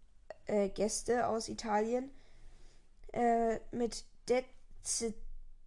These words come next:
äh, Dezco oder so in der dreiunddreißigsten. Zwei zu eins zur Pause, ja. Verdient kann man jetzt nicht sagen, ausgeglichenes Spiel. Man United hatte ihre Chancen, Rom aber auch.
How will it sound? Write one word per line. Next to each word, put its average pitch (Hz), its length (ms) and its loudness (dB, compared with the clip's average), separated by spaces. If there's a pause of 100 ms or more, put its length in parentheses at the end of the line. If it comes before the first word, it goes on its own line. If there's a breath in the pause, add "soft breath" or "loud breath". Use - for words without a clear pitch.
(120)
äh, 202 520 6 (180)
Dezco 208 720 2
oder 202 140 0
so 220 220 -2 (560 loud breath)
in 214 200 0
der 220 100 4
dreiunddreißigsten. 226 1300 -2
Zwei - 300 2
zu - 180 -4
eins 208 340 0
zur 220 120 -2
Pause, 220 440 0
ja. 226 340 4 (480 loud breath)
Verdient 277 680 2
kann 262 180 -2
man 233 180 4
jetzt 214 180 0
nicht 208 160 -4
sagen, 202 320 4
ausgeglichenes 214 720 -2
Spiel. 214 400 4 (460 loud breath)
Man 214 140 2
United 226 560 2
hatte 262 200 -2
ihre 254 200 2
Chancen, 269 460 2 (680 loud breath)
Rom 254 280 4
aber 226 420 4
auch. 196 300 4